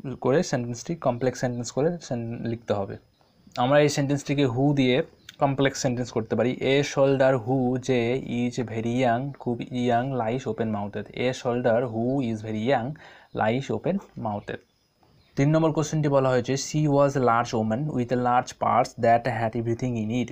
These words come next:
split into simple sentences।" এই সেন্টেন্সটিকে স্প্লিট করতে হবে। তাহলে এই সেন্টেন্সটিকে স্প্লিট করলে, আহ, দুটো সেন্টেন্স হবে। এক নম্বর সেন্টেন্সটা হবে, "She was a large woman with, with large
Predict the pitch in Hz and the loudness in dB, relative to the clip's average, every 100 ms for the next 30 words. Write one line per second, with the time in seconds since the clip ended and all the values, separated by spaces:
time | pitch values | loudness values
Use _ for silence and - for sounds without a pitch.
0 | - - 147 139 139 113 110 147 - 113 | -8 -10 0 0 0 -4 -4 -6 -6 -6
1 | 117 110 110 101 104 - 107 120 113 120 | -6 -4 -6 -6 -8 -8 -8 -6 -6 -6
2 | 117 113 127 120 170 - - - - 139 | -6 -6 -6 -4 -4 -6 -20 -20 -8 -6
3 | - 147 139 - 101 - 107 120 104 _ | -4 0 0 0 -4 2 0 0 -8 _
4 | - - - 123 131 - 139 139 147 135 | -20 -18 -2 2 2 2 -2 -2 0 0
5 | 135 - 151 147 - 143 131 165 - - | 0 -2 0 0 0 0 2 0 -4 -20
6 | - - - 123 123 139 151 - 135 139 | -20 -10 2 4 4 2 0 0 -2 -2
7 | 127 123 135 - - - 127 131 135 - | 0 0 0 -2 -8 -4 -2 0 0 -2
8 | 135 135 - 135 139 - 143 135 131 123 | -4 -6 -4 -2 -2 -2 -2 2 4 4
9 | 127 117 110 117 123 123 147 110 113 120 | 2 2 2 2 0 2 2 0 -2 -4
10 | 120 - 120 110 - 123 127 127 117 120 | -6 -12 -10 -10 -6 -4 -4 0 0 0